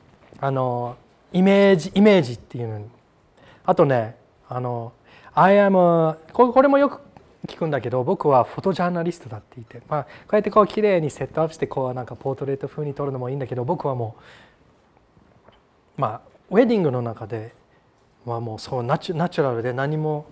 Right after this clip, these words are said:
その起こったものを撮るっていう人もすごい何、何回も聞くんだけど、まあね、ウェ-、ウェディングは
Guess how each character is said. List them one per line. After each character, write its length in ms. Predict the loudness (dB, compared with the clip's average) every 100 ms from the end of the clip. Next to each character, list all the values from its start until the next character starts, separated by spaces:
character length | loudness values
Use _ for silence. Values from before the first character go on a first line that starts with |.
| -20 -10
そ 160 | -4
の 340 | -4 -4 -6 -10 _ -6
起 80 | -4
こ 120 | -4
っ 60 | -6
た 100 | -10
も 140 | -8
の 60 | -10
を 180 | -12 -16 _ _
撮 140 | -4 -4
る 60 | -4
っ 1120 | -12 _ _ _ _ _ _ _ _ _ 0
て 80 | 2
い 80 |
う 100 | 4
人 220 | 2 -2 -4
も 240 | -4 -6
す 100 | -4
ご 80 | -2
い 60 |
何、 240 | -2 -4 -4
何 100 | -6
回 140 | -6
も 100 | -12
聞 140 | -14 -10
く 80 |
ん 60 | -10
だ 80 | -12
け 100 | -10
ど、 320 | -8 -8 -10 _ _ _ _ _ _ _ _ _ _ _ _ -8
ま 80 | -6
あ 40 |
ね、 80 | -2
ウ 60 | 0
ェ-、 160 | 0
ウ 20 | 0
ェ 100 | 0
デ 80 | 0
ィ 80 |
ン 80 | 0
グ 140 | 0 2
は 300 | 4 4